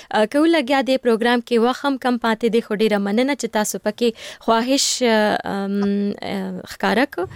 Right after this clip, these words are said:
نو تاسو بل ځل له کولی شئ چې په، ا، د فیسبوک باندې که ستاسو څه، ام، پوښتنه یا شریکولی شئ یا موږ ته ټلیفون کولی شئ. ا، زکیه خان، ا، بس پروګرام کې ډېر کم وخت پاتې دی. ستاسو د فیوچر یا راتلونکي پلانونو په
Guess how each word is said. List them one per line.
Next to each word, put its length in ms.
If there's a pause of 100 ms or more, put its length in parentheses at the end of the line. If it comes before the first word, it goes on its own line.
(200)
نو 100
تاسو 380
بل 280
ځل 260
له 80
کولی 400
شئ 240 (320)
چې 460
په، 80
ا، 420 (100)
د 200 (420)
فیسبوک 420
باندې 280
که 140
ستاسو 380
څه، 200 (300)
ام، 560
پوښتنه 260
یا 200
شریکولی 580
شئ 240
یا 140
موږ 140
ته 120
ټلیفون 500
کولی 300
شئ. 200
ا، 520
زکیه 380
خان، 320 (200)
ا، 340
بس 280
پروګرام 380
کې 180
ډېر 280
کم 220
وخت 200
پاتې 280
دی. 160 (220)
ستاسو 380
د 200
فیوچر 360
یا 200
راتلونکي 500
پلانونو 440
په 140